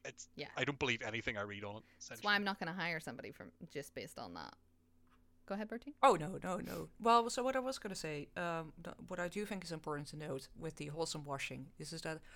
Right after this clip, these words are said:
Speaker 3: I do think it is very typical because, so Wholesome Direct has been founded by, I think, t-, two women. Uh, they can beat me up in real life if I'm wrong, 'cause I know them.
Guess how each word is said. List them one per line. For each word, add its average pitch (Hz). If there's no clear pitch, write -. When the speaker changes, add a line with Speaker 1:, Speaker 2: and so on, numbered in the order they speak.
Speaker 3:
I 196
do 262
think 220
it 185
is 170
very 160
typical -
because, 170
so 170
Wholesome 233
Direct 160
has -
been 156
founded 147
by, 139
I 135
think, 254
t-, -
two 254
women. 262
Uh, 147
they 180
can 196
beat 196
me 180
up 180
in 156
real 214
life 202
if -
I'm 143
wrong, 196
'cause 139
I 143
know 180
them. 175